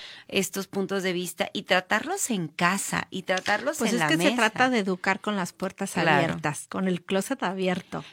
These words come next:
Speaker 2: no
Speaker 1: Fíjate,
Speaker 2: cerrado.
Speaker 1: exactamente, y como papá también deconstrúyete y vuelve a deconstruir en esta situación, el, el, el poder entender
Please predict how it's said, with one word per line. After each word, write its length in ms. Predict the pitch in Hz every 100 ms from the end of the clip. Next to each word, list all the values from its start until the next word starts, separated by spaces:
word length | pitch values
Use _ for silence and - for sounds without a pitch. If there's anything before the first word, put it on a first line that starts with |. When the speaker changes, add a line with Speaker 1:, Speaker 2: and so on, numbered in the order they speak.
| -
Speaker 2:
no 80 |
Speaker 1:
Fíjate, 220 | 190 170 165
Speaker 2:
cerrado. 320 | 165 165 165
Speaker 1:
exactamente, 1000 | 165 165 - 160 156 - 180 170 185 170
y 120 | 143
como 300 | 151 160 151
papá 460 | 147 131 139 170 247
también 460 | - 156 156 175 -
deconstrúyete 1080 | 196 202 214 - 285 311 320 - 294 320 294
y 80 | 226
vuelve 260 | 226 247
a 40 | 269
deconstruir 960 | 262 247 220 214 - 208 214 226 247 240
en 140 | 214
esta 280 | 214 - 220
situación, 680 | 226 - 185 175 196 202
el, 120 | 202 180
el, 400 | 180 - 185 165
el 240 | 185 170
poder 380 | - - 185 190
entender 640 | 220 226 202 185 185 233